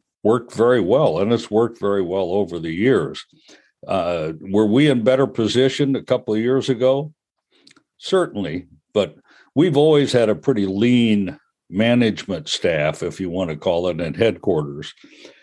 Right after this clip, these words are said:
And I pride myself on that we still have a brick and mortar headquarters, but the majority of our people all work from home or work from home offices somewhere. And, and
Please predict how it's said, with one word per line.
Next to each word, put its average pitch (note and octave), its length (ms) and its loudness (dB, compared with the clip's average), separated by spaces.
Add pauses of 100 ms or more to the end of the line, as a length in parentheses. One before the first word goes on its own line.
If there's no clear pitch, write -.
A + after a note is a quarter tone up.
(120)
And F2+ 360 -2
I G2 100 2
pride B2+ 400 2
myself G2 520 0
on F#2 160 -2
that F2 80 -8
we E2+ 140 -6
still A#2 300 0
have F#2 200 0
a F2 80 -4
brick G#2 300 0
and F2+ 140 -2
mortar F#2 320 0
headquarters, G#2+ 760 -2 (720)
but G2+ 260 -2 (220)
the G#2 120 0
majority G#2+ 680 2
of F2+ 140 0
our G2 200 2
people F2 600 -4
all A2+ 380 4
work E2 240 -4
from D2+ 220 -12
home E2+ 540 -4
or F#2 180 2
work F#2+ 240 2
from D#2+ 220 -6
home F2+ 300 0
offices D#2+ 720 -2
somewhere. D2 520 -8 (500)
And, F#2+ 260 -2 (380)
and B2+ 300 0